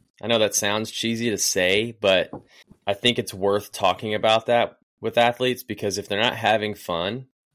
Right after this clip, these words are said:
like, you can have fun and still, like, have not done a good job.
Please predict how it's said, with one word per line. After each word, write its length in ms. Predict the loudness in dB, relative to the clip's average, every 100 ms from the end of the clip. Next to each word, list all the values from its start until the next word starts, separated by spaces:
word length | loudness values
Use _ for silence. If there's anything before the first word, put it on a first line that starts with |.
| _
like, 80 | -12
you 80 | 0
can 120 | 2
have 260 | 4 2 2
fun 320 | 0 0 2
and 100 | 0
still, 340 | 0 2 0 2
like, 260 | 0 -2 -10 _ _ _
have 240 | -6 -6
not 480 | -4 -2 -2 -2 -6
done 220 | -8 -6
a 60 | -8
good 340 | -8 -10 -10
job. 360 | -10 -8 -8